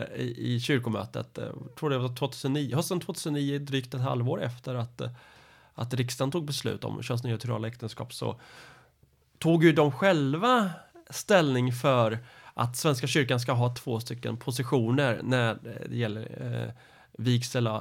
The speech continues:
eller, ja, vi-, vi-, vigs-, i vigselfrågan. Eh, så på något sätt så blir det ju väldigt märkligt att under de här åren så har ju de själva,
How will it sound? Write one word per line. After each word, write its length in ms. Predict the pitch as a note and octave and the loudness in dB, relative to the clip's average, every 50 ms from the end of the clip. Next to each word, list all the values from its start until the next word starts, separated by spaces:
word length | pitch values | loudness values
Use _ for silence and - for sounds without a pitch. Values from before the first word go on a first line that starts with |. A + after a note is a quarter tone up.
| - | -4
eller, 260 | - A#2+ A#2 A2+ G#2+ G#2+ A2+ - - | -4 -2 -2 -2 -4 -6 -10 -10 -8
ja, 400 | A#2 A2+ A#2+ A#2 - - B2 C3+ | -6 -4 -4 -4 -2 -2 -2 0
vi-, 260 | C3 B2+ C#3 C3 A#2 | 2 4 4 4 2
vi-, 220 | A#2 C3+ C#3 C3 - | 2 0 0 0 0
vigs-, 240 | C3 C3 A#2+ - - | 0 -2 -2 -4 -4
i 100 | - B2+ | -4 -2
vigselfrågan. 720 | B2 C3 A#2+ B2 - A2+ - - A#2 A2 G#2+ G#2+ G#2 G#2 A2 - - - - - - - _ _ - - | 0 0 -2 -2 -6 -8 -6 -6 -6 -6 -4 -4 -6 -8 -10 -12 -18 -20 -20 -20 -20 -20 _ _ -14 -6
Eh, 280 | - A#2+ A#2+ A#2+ A#2+ A#2+ | -2 -2 0 0 -2 -2
så 140 | B2 B2 C#3+ | -4 -6 -4
på 140 | - - C#3+ | -2 -2 0
något 280 | C#3 D3+ D#3+ D#3+ - | 0 0 -2 -2 -2
sätt 200 | - - D3+ B2 | -2 -2 -2 0
så 180 | - - D3+ C3+ | 0 0 0 0
blir 300 | C3+ C#3+ C#3 B2+ B2 B2 | 0 -4 -6 -4 -4 -4
det 100 | A#2+ B2+ | -2 -2
ju 140 | B2 B2+ B2+ | -2 -2 -2
väldigt 300 | C3 B2+ A2 A2+ A#2+ B2 | -4 -4 -6 -6 -6 -6
märkligt 480 | D3 D#3 E3 C#3 A#2+ A#2+ - C3 A#2+ B2 | -4 -2 0 0 0 -2 -2 -4 -6 -6
att 140 | A#2+ B2 | -4 -4
under 280 | B2+ B2+ B2+ B2+ C3 C3 | -2 0 0 0 0 -2
de 120 | D#3 D#3+ | -2 -2
här 320 | D3+ C3 C3+ A#2+ A#2 A2 A2 - _ _ _ _ _ _ _ _ _ _ | -4 -2 -2 -2 -2 -2 -4 -8 _ _ _ _ _ _ _ _ _ _
åren 440 | - C#3 D#3+ F3 G3 F3+ E3 C#3+ B2+ | -2 2 4 6 6 6 6 6 4
så 180 | B2 - C#3 | 2 -2 -2
har 240 | B2 A#2+ B2 A#2 A#2 | -2 0 0 2 2
ju 280 | A2+ A#2 B2 A#2 A2+ - | 2 2 0 0 -2 -2
de 360 | - A#2+ A#2+ C3 B2 A#2+ B2 | -6 -4 -2 0 0 0 0
själva, 560 | - F3 E3 C#3+ C#3 C#3+ D#3 F#3 G#3 G3+ E3+ | 2 2 4 4 4 4 4 4 4 4 4